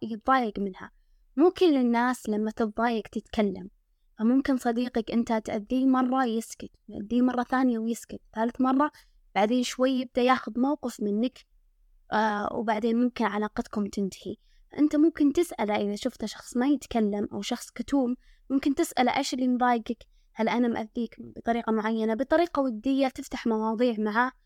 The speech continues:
وتعرف شخصيته وهو يعرف شخصيتك، بحيث أن تكون علاقتكم مريحة أكثر ومبنية على صدق و-، ووضوح أكثر.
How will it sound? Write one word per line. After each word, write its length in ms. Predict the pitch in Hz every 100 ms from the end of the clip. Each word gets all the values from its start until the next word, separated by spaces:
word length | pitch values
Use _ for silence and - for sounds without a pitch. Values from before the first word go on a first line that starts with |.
| _ _ -
وتعرف 460 | 208 302 277 247
شخصيته 540 | - - - 247 226 220
وهو 200 | 220 247
يعرف 360 | 247 233 220
شخصيتك، 600 | - - - 233 226 240
بحيث 300 | - - 285 -
أن 200 | 269 254
تكون 220 | - 277 262
علاقتكم 500 | 247 247 262 - 233
مريحة 500 | 220 254 311 - -
أكثر 300 | - - 320 - _ _ -
ومبنية 540 | 240 247 247 294 285
على 260 | 220 220 214
صدق 520 | - 277 254 277 -
و-، 420 | 220 214 214 220 240 240
ووضوح 760 | 247 247 240 226 302 294 - -
أكثر. 300 | - _